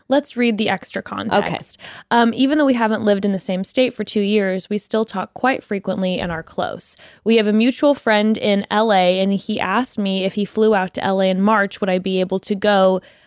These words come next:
Speaker 1: uh, to at the same time so we could both visit our friend and each other.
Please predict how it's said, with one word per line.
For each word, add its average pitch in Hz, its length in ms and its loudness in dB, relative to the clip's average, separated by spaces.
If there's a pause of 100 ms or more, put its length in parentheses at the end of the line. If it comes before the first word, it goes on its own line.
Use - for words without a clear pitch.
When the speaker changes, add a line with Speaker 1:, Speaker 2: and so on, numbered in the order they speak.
(160)
Speaker 1:
uh, 190 320 4
to 214 240 0
at 202 100 -2
the 202 80 -6
same 196 300 -2
time 196 400 0
so 208 160 -2
we 196 100 0
could 190 220 -4
both 190 240 2
visit 185 260 -4
our 175 100 -2
friend 196 440 -2
and 190 120 -4
each 190 240 -6
other. 339 380 0